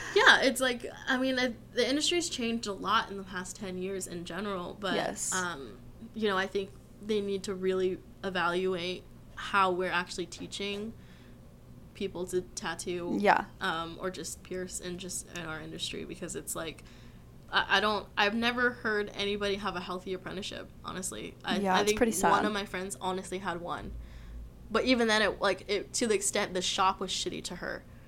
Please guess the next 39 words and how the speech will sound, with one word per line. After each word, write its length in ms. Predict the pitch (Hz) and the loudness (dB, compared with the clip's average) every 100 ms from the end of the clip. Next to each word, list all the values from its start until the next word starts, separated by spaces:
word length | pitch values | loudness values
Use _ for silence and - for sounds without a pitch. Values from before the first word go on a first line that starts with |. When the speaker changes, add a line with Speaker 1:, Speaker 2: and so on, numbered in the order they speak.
| 240 | 2
Speaker 2:
Mm. 340 | 220 202 190 - - | 4 4 2 -4 -2
Speaker 1:
after 500 | 185 180 190 165 190 | -2 0 0 0 -4
her 300 | - 185 170 - - - - | -2 -2 -2 -4 -16 -14 -6
mentor 320 | 180 175 160 | -6 -4 -4
left, 420 | 156 151 127 - | 0 -2 -2 -6
had 140 | - 175 | -8 -6
moved, 520 | 180 143 147 - - | -6 -8 -10 -12 -8
like, 280 | 160 - - - - - - - | -8 -8 -12 -18 -20 -20 -12 -2
I 100 | 180 | -2
went 120 | 180 | -2
to 60 | 185 | -4
high 100 | 160 | -4
school 200 | - 170 | -4 -6
with 120 | 175 | -4
her, 160 | - | -6
and 160 | 156 156 | -6 -8
she, 380 | - 160 151 - | -8 -8 -10 -12
you 100 | - | -12
know, 40 | - | -8
she's 220 | - 180 | -6 -4
an 80 | 180 | -4
amazing 440 | 180 160 170 139 | -4 -6 -6 -6
artist, 300 | 87 123 - 151 | -8 -8 -8 -10
and 80 | |
she's 120 | - 180 | -12 -10
an 60 | |
amazing 220 | 156 156 - | -10 -10 -12
person, 360 | - - - - | -12 -10 -6 -4
and 120 | - | -2
she, 320 | - 87 - | -4 -6 -6
yeah, 240 | 190 160 139 | 0 2 0
and 100 | 160 | -4
she 160 | - 160 | -6 -6
was, 160 | 160 | -6
like, 240 | 156 151 - | -6 -6 -8
her 160 | 202 185 | -8 -4
shop 360 | - 170 180 | 2 4 4
was 140 | 170 - | 0 -4
cheating, 240 | 160 | -6